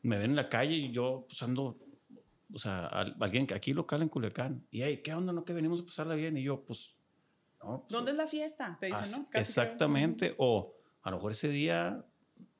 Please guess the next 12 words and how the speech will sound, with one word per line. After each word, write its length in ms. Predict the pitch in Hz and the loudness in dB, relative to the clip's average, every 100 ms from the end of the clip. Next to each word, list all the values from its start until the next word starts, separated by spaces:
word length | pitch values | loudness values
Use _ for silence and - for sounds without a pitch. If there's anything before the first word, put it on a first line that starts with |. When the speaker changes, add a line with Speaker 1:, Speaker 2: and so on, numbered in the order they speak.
| _ - | _ -8
Speaker 1:
no, 480 | 98 113 123 117 | -4 -4 -4 -6
no 320 | 110 95 98 95 | -4 -4 -4 -2
ando 160 | 127 | -2
bien, 160 | 139 143 | 0 0
y 40 | |
muchos 380 | 110 98 - 147 | 0 0 -2 -2
días, 300 | 120 123 147 | -2 0 -2
pues, 200 | - 220 | -4 -8
no 80 | 233 | -6
ando 180 | 127 131 | -2 0
Speaker 2:
Ujú. 40 | |
Speaker 1:
bien. 260 | 127 156 135 | 0 0 -4